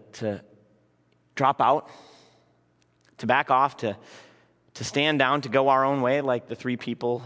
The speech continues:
in the end of our passage who don't follow Jesus? And for each one, there's an excuse. For each one, there's a valid reason why now is just not the right time. All of them have a reason for avoiding the road to Jerusalem,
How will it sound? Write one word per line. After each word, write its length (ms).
in 140
the 120
end 80
of 100
our 60
passage 560
who 120
don't 260
follow 300
Jesus? 520
And 120
for 100
each 160
one, 280
there's 280
an 100
excuse. 460
For 140
each 160
one, 120
there's 180
a 40
valid 320
reason 500
why 480
now 560
is 260
just 460
not 400
the 100
right 260
time. 300
All 200
of 100
them 180
have 180
a 40
reason 420
for 220
avoiding 440
the 100
road 220
to 100
Jerusalem, 540